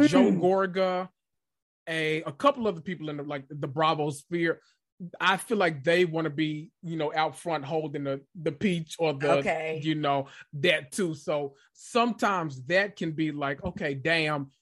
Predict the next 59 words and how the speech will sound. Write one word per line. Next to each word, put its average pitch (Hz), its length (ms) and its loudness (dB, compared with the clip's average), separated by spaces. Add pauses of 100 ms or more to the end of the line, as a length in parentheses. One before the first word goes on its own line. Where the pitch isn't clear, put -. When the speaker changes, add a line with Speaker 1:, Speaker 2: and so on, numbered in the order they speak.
(120)
Speaker 1:
your 190 200 2
wife 196 380 2
is 165 120 -4
here. 175 200 -2
Let 226 260 -2
her 262 180 -2
shine 220 480 0
in 160 100 -4
this 139 140 -12
moment." 139 380 -8 (100)
You 202 160 0
know, 220 140 4
Speaker 2:
Yes. - 100 -2
Speaker 1:
Peter 254 400 2 (140)
was 170 180 -4
on 175 140 0
Carlos 190 320 -4
King's 170 180 -6
podcast, 196 280 -2
and 160 80 -2
he 185 60 -2
said 196 200 -2
that 143 140 -6
that 170 100 2
was 175 120 0
one 160 140 -2
of 160 80 2
their 156 80 0
Speaker 2:
Yes. 139 100 -8
Speaker 1:
biggest, - 320 0
like, 147 220 -2 (340)
points 165 280 0
of 151 100 -6
argument 175 400 0
because, 147 240 -8
like, 143 160 -4
sometimes 170 640 -2 (320)
he 233 160 6
would 180 180 2
do 180 120 2
so 170 220 0
much, 160 340 -4
like, 147 280 -4
you 165 100 -8
know, 151 160 0
she'd 226 280 -2
try 190 120 2
to 170 60 0
come 165 180 -2
in 160 60 2
and 147 80 -4
do 156 80 -2
something. 156 280 -4
He'd 175 160 -6
do 165 100 -4
so 160 180 0
much 151 280 -2
that, 143 120 -4
like, 139 240 -2